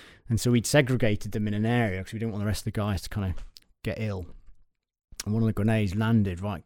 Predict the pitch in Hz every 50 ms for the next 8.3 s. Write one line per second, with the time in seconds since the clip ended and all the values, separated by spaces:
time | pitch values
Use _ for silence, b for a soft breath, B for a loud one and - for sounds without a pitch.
0 | _ - 98 95 - - 101 98 101 95 107 113 110 101 98 110 110 107 101 95
1 | 82 - 131 113 110 107 90 73 76 - B B B B B B B - 123 110
2 | 104 - - - - B B B B B B B B B B B B B B _
3 | _ - - - - - - - 123 - 147 139 139 135 131 123 110 b b b
4 | b b b b b b b _ _ _ - - 117 120 123 120 120 120 117 107
5 | - - - - - - - - _ 135 127 - - - 123 123 120 110 104 107
6 | 104 123 120 123 127 127 127 123 120 117 104 - - - - - 139 135 123 120
7 | 120 120 123 120 120 117 113 110 113 120 127 127 117 107 110 95 98 98 95 104
8 | 113 120 113 107 123 -